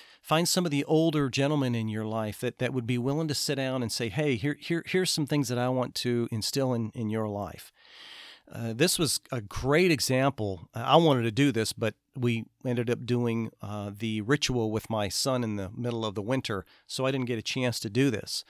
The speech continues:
But there was a gentleman, was great idea. He took his son and went into a park, and as they would walk along the park, he would just share some thoughts and some wisdom and some insight until they came to a park bench, and there'd be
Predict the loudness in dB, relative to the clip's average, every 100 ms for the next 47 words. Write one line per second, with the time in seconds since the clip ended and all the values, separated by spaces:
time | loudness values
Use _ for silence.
0 | -20 -20 -4 0 2 0 -2 -4 0 2
1 | 2 0 -4 -8 -16 _ -12 -12 -10 -2
2 | 2 2 2 0 0 -2 0 0 -2 -2
3 | 0 0 -4 _ _ _ _ _ _ _
4 | _ -6 -2 0 0 0 0 -2 -6 _
5 | _ _ _ _ _ -12 -8 2 4 4
6 | 2 0 -2 -2 -2 -2 -6 _ _ _
7 | _ _ _ _ -10 0 2 4 4 2
8 | 2 2 2 2 0 2 2 -2 0 0
9 | 0 -2 0 0 0 2 2 0 0 -4
10 | -6 -2 2 2 0 -6 -4 -2 0 2
11 | 0 0 -4 -2 -4 -4 -4 -6 -8 -14
12 | _ _ -20 -20 -20 -8 -4 2 4 4
13 | 2 2 2 2 0 0 0 0 0 -4
14 | -2 -2 -2 0 0 -2